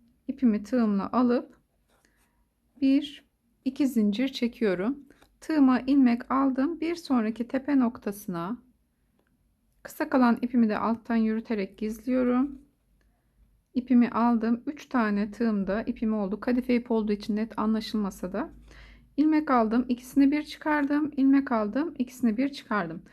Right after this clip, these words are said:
Bu şekilde ikili trabzanlarımızı oluşturuyoruz. Tığıma ilmek aldım. Bir sonraki tepe noktasından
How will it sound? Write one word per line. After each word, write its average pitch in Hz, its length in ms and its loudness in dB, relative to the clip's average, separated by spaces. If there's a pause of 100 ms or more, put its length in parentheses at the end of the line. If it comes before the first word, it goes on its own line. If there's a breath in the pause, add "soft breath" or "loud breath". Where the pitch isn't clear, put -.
(360 soft breath)
Bu 370 60 -6
şekilde 262 380 0
ikili 294 320 2
trabzanlarımızı 214 760 0
oluşturuyoruz. 277 720 -2
Tığıma 285 360 4
ilmek 269 360 2
aldım. 262 420 -2 (420 loud breath)
Bir 370 160 4
sonraki 226 540 0
tepe 262 300 2
noktasından 269 960 2